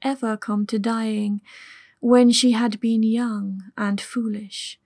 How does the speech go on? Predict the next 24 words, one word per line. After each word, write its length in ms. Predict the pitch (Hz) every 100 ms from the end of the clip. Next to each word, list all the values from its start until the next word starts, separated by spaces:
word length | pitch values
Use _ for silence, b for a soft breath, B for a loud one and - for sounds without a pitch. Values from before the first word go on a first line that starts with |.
| _ _ _ _ _ _
The 100 | 254
scar 380 | - 285 269 247
had 240 | 233 226
come 260 | - 247 233
from 240 | 240 226
the 80 | 233
claw 380 | - 262 240 226
of 180 | 214 220
another 380 | 220 220 214
yokai, 680 | 202 214 226 233 208 196 196 b b b b b b
one 320 | - 240 247 240
she 200 | - 247
had 280 | 240 233 -
underestimated 1200 | 254 247 240 - 254 - 233 208 208 202 202 196
in 260 | - 214 196
the 160 | 202 196
extreme. 880 | - - - 233 226 220 208 208 - _ _ _ _ _ _ _ _ _ _ _ _ _ _ _ _ _ _ _ _
"Sometimes 920 | - 311 330 294 220 208 208 202 196
the 100 | 220
beauty 480 | 220 262 262 240 220
is 200 | 214 -
in 280 | 254 262 233
the 120 | 214
imperfections," 1160 | 226 214 208 208 262 254 - - 214 208 208